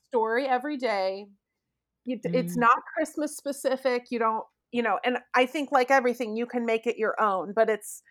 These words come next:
Speaker 1: really
Speaker 2: Right.
Speaker 1: a project that centers around celebrating and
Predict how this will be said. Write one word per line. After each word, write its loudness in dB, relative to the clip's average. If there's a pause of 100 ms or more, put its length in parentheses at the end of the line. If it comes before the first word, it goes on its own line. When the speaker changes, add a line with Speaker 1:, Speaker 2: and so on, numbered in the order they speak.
(300)
Speaker 1:
really 4
Speaker 2:
Right. 0
Speaker 1:
a -16
project 6
that -6
centers 2
around 0
celebrating 2
and -8